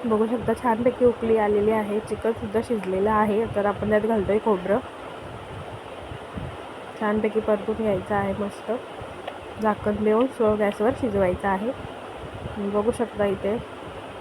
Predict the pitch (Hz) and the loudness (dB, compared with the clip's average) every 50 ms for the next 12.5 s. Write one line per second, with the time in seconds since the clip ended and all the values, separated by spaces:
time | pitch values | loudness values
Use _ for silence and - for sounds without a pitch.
0 | - - - - - - - - - - - - - - - - - - - - | -12 -12 -12 -12 -12 -14 -14 -14 -14 -14 -12 -12 -12 -12 -12 -12 -12 -14 -14 -12
1 | - - - - - - - - - - - 220 214 - 226 220 220 226 214 214 | -8 -8 -8 -8 -8 -10 -10 -10 -8 -6 -6 -6 -2 0 0 2 2 2 2 0
2 | 214 - - - 220 220 220 208 202 196 208 214 220 208 190 196 208 277 - - | 0 -2 -2 0 0 2 4 2 2 4 4 4 2 2 0 0 -2 -2 -4 -6
3 | - - - - - - 220 202 190 202 202 208 214 202 208 202 214 233 240 233 | -12 -12 -12 -12 -10 -6 -2 0 0 0 2 2 0 2 2 2 2 2 4 2
4 | 208 196 180 196 214 269 - - - - - - - - - - - - - - | 2 2 0 -2 -2 -2 -4 -8 -12 -14 -14 -14 -14 -14 -14 -14 -14 -14 -14 -10
5 | - - 220 226 233 233 226 208 214 208 208 190 190 202 196 196 - 220 302 294 | -6 -2 0 2 2 2 2 2 2 2 2 2 2 2 2 2 2 -2 0 2
6 | - 220 214 208 208 208 202 202 202 202 247 330 - - 220 208 196 185 185 175 | 2 4 4 6 4 4 4 4 4 4 4 2 2 2 0 0 2 2 0 0
7 | 170 180 190 196 175 - - 190 285 - - - - - - - - - - - | 0 2 2 0 0 0 2 0 0 0 -4 -12 -14 -14 -14 -12 -8 -8 -6 -4
8 | - - - - - - - - - - - - - - - - 233 220 - 220 | -4 -4 -4 -6 -8 -8 -8 -10 -10 -12 -12 -10 -10 -8 -6 -6 -6 -2 2 2
9 | 214 226 226 220 - 233 226 226 226 220 208 208 240 240 - - 240 220 202 196 | 4 4 2 2 0 0 4 6 6 6 6 4 2 2 2 2 4 4 4 2
10 | - 202 190 185 180 196 196 - - 262 269 - - - - - - - - - | 2 0 2 2 0 0 -2 -2 -4 -4 -4 -4 -10 -10 -12 -12 -12 -14 -10 -4
11 | - 226 196 - 202 196 202 214 220 220 214 - 240 220 220 208 202 214 226 240 | 0 0 0 2 2 2 2 2 0 0 0 0 2 4 4 4 4 4 2 2
12 | 240 247 220 190 180 180 - - 202 | 2 2 2 2 2 -2 -2 -2 -2